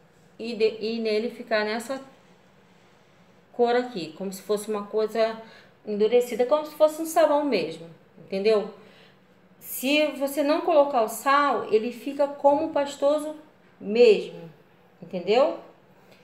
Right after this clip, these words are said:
Eu quis fazer assim, não falei nada no começo, mas agora eu vou fazer novamente, vou ralar duas barras, vou mostrar a vocês,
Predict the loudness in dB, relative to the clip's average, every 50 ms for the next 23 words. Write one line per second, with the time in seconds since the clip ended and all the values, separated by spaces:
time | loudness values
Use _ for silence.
0 | _ _ -10 -8 -8 -8 -8 -6 -2 -2 0 0 0 0 -2 -2 -4 -2 0 0
1 | 0 0 0 -4 -6 -6 -6 -4 -4 -2 0 0 0 0 0 0 -2 -4 -4 -2
2 | -2 -2 -2 -2 -4 -4 -4 -6 -6 -4 -4 -2 -2 -4 -4 -8 -12 -18 -18 -20
3 | _ _ -20 -20 _ _ -4 -2 0 2 2 2 4 4 4 4 2 0 -2 -2
4 | 0 0 -2 0 -2 -4 -4 -2 -2 -2 -2 0 -2 -2 -4 -6 -6 -6 -4 -4
5 | -4 -2 -4 -4 -4 -4 -4 -6 -8 -8 -4 2 2 2 2 2 0 0 2 2
6 | 2 0 0 -2 -4 -4 -4 -4 -4 -4 -6 -8 -8 -4 -2 -2 0 -2 -2 -6
7 | -8 -8 -8 -8 -6 -6 -6 -6 -6 -8 -10 -14 -16